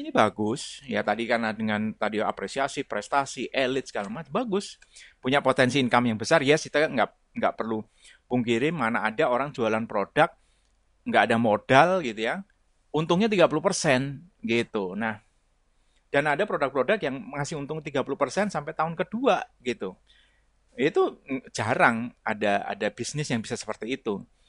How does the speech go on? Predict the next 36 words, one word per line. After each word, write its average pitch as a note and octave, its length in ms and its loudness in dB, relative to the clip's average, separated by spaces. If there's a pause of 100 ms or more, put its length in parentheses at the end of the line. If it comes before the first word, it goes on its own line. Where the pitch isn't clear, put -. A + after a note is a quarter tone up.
(320)
Dia D3+ 160 4
buka D3 240 0
peluang C#3+ 240 2
berprestasi, B2+ 720 -2
tapi C4 480 -6 (560)
nggak D#3 160 0
semua F3+ 160 -2
mampu G#3+ 320 -2
menjalaninya. D#3+ 640 -2 (440)
Gitu. A2+ 640 0
Ya C3 160 2
kan C#4 160 -2
tadi A3+ 240 -2
obstacle-nya G2+ 480 -8
banyak A#2+ 320 -2 (160)
gitu. - 160 -16 (240)
Terutama D3+ 480 2 (400)
obstacle C#3+ 400 0
yang C#3 80 -4
paling C3 240 -2
utama D3+ 320 -2
adalah, C#3 320 -2 (720)
eh, C3 80 -6
kemauan C#3+ 400 -2
untuk - 80 -6
belajar. - 480 -8
Banyak C#3+ 240 2
orang D#3+ 240 -2
gagal A2 640 0
di A2+ 80 -14
bisnis - 320 -12
ini B2+ 240 -6
karena C3+ 160 -6
nggak D3+ 160 -6
mau F3 80 -8
belajar. D3+ 560 -4